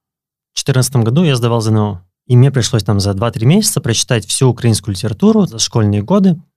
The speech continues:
то, что я должен был прочитать в школе. Главное ощущение после этого всего: Маричка,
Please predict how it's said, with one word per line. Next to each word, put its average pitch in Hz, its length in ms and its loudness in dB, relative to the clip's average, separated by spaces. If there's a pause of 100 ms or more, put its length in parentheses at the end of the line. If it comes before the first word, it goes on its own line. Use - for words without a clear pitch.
(160)
то, 123 60 -2
что - 160 -2
я - 20 0
должен 113 180 0
был 101 80 0
прочитать 104 340 -4
в - 20 -8
школе. - 340 -8 (320)
Главное 127 460 2
ощущение 180 520 0
после 113 260 -4
этого 104 160 -4
всего: 101 480 -6 (240)
Маричка, 127 640 -2